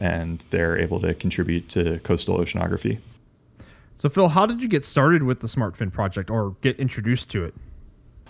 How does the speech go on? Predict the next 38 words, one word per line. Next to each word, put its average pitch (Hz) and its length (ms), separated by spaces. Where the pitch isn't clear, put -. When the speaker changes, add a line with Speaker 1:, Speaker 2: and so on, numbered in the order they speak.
Speaker 1:
Uh, - 80
well, 180 300
uh, 156 120
when 151 200
I 208 80
was 147 520
in 117 320
grad 98 260
school, 95 420
I 92 80
was 92 300
spending 117 300
a 107 60
lot 101 140
of 92 100
time 92 440
in 113 160
the 110 80
lab 87 380
building 92 320
these 87 260
chemical 92 320
sensors 85 600
for 87 360
pollution 92 400
studies. 87 600
And, 87 420
uh, 82 240
my, 87 320
my 92 140
biggest, 113 640
uh, 85 260
focus - 600
was 85 500
ocean 104 280
acidification, 92 760
which 87 180
is 85 320